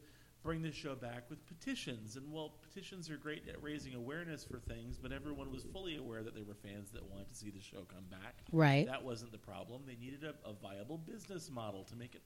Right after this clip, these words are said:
Speaker 1: profitable to bring the show back. And people were suggesting things like, "Do a Kickstarter for it." Well, you
Speaker 2: <laughs>
Speaker 1: can't do a crowdsource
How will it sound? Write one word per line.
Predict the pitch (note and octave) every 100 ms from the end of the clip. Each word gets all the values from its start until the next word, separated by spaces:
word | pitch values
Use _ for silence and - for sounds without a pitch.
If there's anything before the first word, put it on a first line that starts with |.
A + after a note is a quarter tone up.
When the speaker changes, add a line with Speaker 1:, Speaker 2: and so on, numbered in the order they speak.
| -
Speaker 1:
profitable | B3+ C4 - C#3+ A2+
to | G#2
bring | G#2+ G2 G2+
the |
show | A#2 F#2+ F2
back. | E2+ C#2+ - - - - - -
And | B3 B3+
people | G#3 G#3
were | F#3
suggesting | E3 E3+ C#3 C3+ - B2
things | C#3+ C#3
like, | F3 E3+
"Do | G3+ E4+
a | E4
Kickstarter | - F4 - D#4 B3+ A#3+
for | F3 F3 D#3
it." | - - G3
Well, |
you | G#3 G#3
Speaker 2:
<laughs> | -
Speaker 1:
can't | G#3 G#3 - E3+
do | F3 G3+
a | F#3+ - - - - - - F#3
crowdsource | E3+ F3 - E3 E3